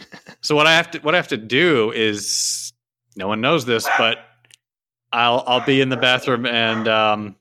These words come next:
Speaker 2: I'm, I'm a naked man in there. I don't, uh,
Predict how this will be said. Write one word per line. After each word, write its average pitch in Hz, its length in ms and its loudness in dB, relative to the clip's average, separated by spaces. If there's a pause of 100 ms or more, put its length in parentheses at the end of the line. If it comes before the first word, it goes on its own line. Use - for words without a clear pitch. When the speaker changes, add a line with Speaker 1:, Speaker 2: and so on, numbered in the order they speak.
(920)
Speaker 2:
I'm, 151 300 0
I'm 165 220 2
a 156 60 2
naked 147 440 0
man 123 300 0
in 104 140 -4
there. 98 480 -2
I 139 180 -2
don't, 139 340 4
uh, 127 240 4